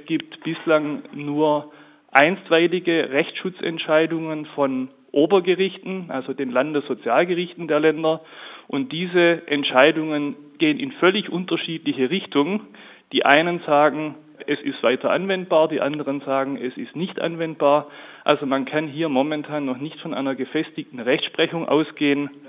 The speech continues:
die einheitlich wäre. Das würde natürlich die Situation ändern. Der Bund ist auch nicht tätig geworden. Es ist ja ein Bundesgesetz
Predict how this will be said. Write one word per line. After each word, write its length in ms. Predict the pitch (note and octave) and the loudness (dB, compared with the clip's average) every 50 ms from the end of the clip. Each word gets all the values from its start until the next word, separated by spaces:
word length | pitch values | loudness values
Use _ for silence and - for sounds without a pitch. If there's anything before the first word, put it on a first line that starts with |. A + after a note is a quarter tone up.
| - | -6
die 180 | - C#3+ C3+ - | -4 -4 2 4
einheitlich 720 | C3 C3 C#3+ D#3 C#3+ D3+ D3+ D#3 D3 - D3 C#3+ - B2+ | 4 4 4 4 2 2 2 2 2 0 -4 -6 -2 2
wäre. 360 | C3+ C3+ C3+ C#3 C3+ C3+ C3+ - - - - _ - | 4 6 8 6 6 4 2 -4 -14 -20 -20 _ 4
Das 160 | C3 C#3 - - C#3 | 4 4 4 2 0
würde 220 | D3 D3 C#3+ C#3 | 0 0 0 0
natürlich 420 | C3+ B2 - - D3 C3+ C3+ C3+ | -2 -4 -4 -4 -2 -2 -2 -2
die 120 | - C#3+ C#3 - | -2 -4 -4 -4
Situation 640 | C#3+ B2+ - C#3 B2+ B2 A#2 - - A#2 A2 G#2+ | -6 -4 -2 0 0 0 0 -2 -6 -6 -6 -4
ändern. 500 | - A#2 A#2 C#3+ D#3+ E3 D#3+ E3 E3+ - - - _ _ _ - | -4 -2 -2 2 2 4 2 2 0 -4 -10 -16 _ _ _ 2
Der 100 | C#3+ B2 | 2 2
Bund 440 | - D#3 D#3+ F3+ G#3+ A3 G#3+ - - | 2 2 2 2 2 0 0 -4 -6
ist 240 | - - E3 D#3+ - - - - - | -2 -2 -2 -2 -2 -8 -20 -4 2
auch 280 | - C3+ C#3+ F3+ F3 - | 6 6 6 6 4 0
nicht 300 | F#3 F3+ G#3 G#3+ - - | -4 -4 -4 -6 -6 -4
tätig 420 | - E3+ E3 F#3 F3+ G3 F3+ - | -2 0 0 0 -2 -4 -8 -6
geworden. 520 | - E3 D#3+ D#3+ D#3 E3 F3 E3 F3+ F#3 D#3+ | -6 -4 -2 2 2 2 2 0 -2 -6 -6
Es 180 | - - C#3 | -6 -6 -4
ist 160 | D#3 D#3+ - - | -4 -4 -4 -2
ja 80 | C#3 | -2
ein 160 | - C3 B2+ | -2 -4 -4
Bundesgesetz 720 | B2+ C#3+ E3+ G#3 G#3+ F#3+ F#3+ - F#3 F3 F3 F3+ F3+ F3 | -4 -4 -2 -2 -2 -2 -2 -2 -2 -2 0 0 -2 -2